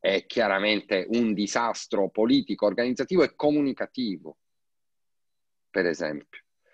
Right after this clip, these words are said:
Eh, ci sono, ed è evidente, eh, de-, de-, ampi settori del, del nord Italia che da un lato si, si sono scocciati da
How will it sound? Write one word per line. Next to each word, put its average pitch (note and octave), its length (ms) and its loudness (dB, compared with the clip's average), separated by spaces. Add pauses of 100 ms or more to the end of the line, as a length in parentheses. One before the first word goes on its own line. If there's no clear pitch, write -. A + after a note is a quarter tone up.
(500)
Eh, - 440 -4
ci - 200 2
sono, F#3 480 4
ed A2 200 2
è C3+ 160 4
evidente, G#2+ 1040 0
eh, F#2+ 1200 -8
de-, F#2 420 0
de-, G2 200 0
ampi D3+ 580 0
settori G2+ 1160 -2 (360)
del, F#2 480 0
del G2 200 0
nord A2+ 320 2
Italia G2+ 580 2
che F#2+ 260 -2
da F2+ 120 -2
un G#2 160 0
lato D3+ 260 2
si, A2 220 -2
si - 200 -10
sono G#2+ 200 -6
scocciati - 560 -8
da G#2 200 -2